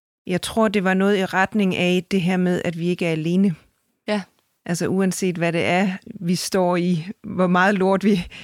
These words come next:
Speaker 2: Ja.
Speaker 1: vi har op til måske over halsen endda,
Speaker 2: Ja.
Speaker 1: så er vi ikke alene.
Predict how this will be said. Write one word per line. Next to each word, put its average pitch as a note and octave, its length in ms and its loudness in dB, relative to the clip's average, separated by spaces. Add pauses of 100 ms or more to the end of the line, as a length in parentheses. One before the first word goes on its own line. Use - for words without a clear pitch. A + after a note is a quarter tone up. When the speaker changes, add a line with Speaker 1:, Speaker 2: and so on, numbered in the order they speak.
Speaker 2:
Ja. G3+ 80 0
Speaker 1:
vi G#3 60 6
har F#3+ 220 4
op F#3+ 200 2
til G#3 120 -2
måske F3+ 360 2
over G3 180 4
halsen F#3+ 380 0
endda, D#3+ 200 0
Speaker 2:
Ja. E3+ 120 4 (920)
Speaker 1:
så - 220 -4
er F3 140 2
vi F3 160 -2
ikke G3 220 0
alene. F3+ 440 2